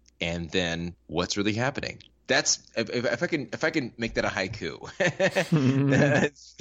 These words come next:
Speaker 1: that's basically what we got. But what the fuck, right?
Speaker 2: Yeah, I mean, what's your level of interest in this book? Even just knowing, like, where the story goes, you don't even have to read it. Like, if you just read some reviews,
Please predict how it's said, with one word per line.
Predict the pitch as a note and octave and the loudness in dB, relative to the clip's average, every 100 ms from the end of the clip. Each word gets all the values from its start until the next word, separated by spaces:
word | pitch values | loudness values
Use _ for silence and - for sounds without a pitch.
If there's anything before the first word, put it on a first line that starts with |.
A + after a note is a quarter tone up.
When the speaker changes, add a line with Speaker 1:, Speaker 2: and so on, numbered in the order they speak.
| - | 2
Speaker 1:
that's | F#3 F#3 - | 2 2 -2
basically | - - - D#3 D3 B2+ | -4 -4 -4 -6 -6 -4
what | A#2+ G#2 | -4 -4
we | A2 G2 | -4 -4
got. | G#2 A2 D2+ - - - - _ _ _ | 0 0 -2 -10 -20 -20 -20 _ _ _
But | B2+ B2+ - _ | -2 -2 -4 _
what | G#2+ B2+ G#3 | -8 -6 -6
the | G3 | -8
fuck, | F#3+ - - F3 - - - - | -14 -4 2 2 0 -10 -20 -6
right? | G#2 C3 G3 - | 0 0 -2 -6
Speaker 2:
Yeah, | C3 C3+ C3+ C3 B2+ B2+ A#2+ | -4 0 2 4 4 4 2
I | A2+ | 2
mean, | B2 B2+ A#2+ A2+ G#2 _ - - _ - | 6 8 8 4 -2 _ -20 -20 _ 2
what's | B2+ B2+ F#3+ | 4 4 4
your | F3+ | 4
level | D#3 B2 | 2 4
of | A2+ | 4
interest | A2 G#2+ A2 G2+ - - - - | 4 4 2 2 -4 -12 -18 -6
in | G#2 | -2
this | G2+ | -2
book? | - G#2+ G#2 G2 - - _ - | -4 0 0 0 -8 -20 _ -4
Even | A2 A2+ | -2 0
just | G#2 | 0
knowing, | G#2 G2 G2+ G2 F#2+ F#2 | 0 2 2 2 0 -2
like, | F2+ E2+ | -4 -6
where | F2+ F#2 | -6 -4
the | F2 | -4
story | - F2+ | -4 -4
goes, | E2+ E2+ | -4 -2
you | B2+ | 2
don't | |
even | C3 | 4
have | A#2 | 2
to | G2 | 0
read | G2 F2+ | 0 0
it. | E2 | -2
Like, | F2+ | -4
if | G2 | -2
you | |
just | A2 G2+ | -2 -2
read | G#2+ G2 | 0 0
some | - F#2 | -2 -6
reviews, | F2 F2 E2+ E2 E2+ | -4 -4 -6 -6 -12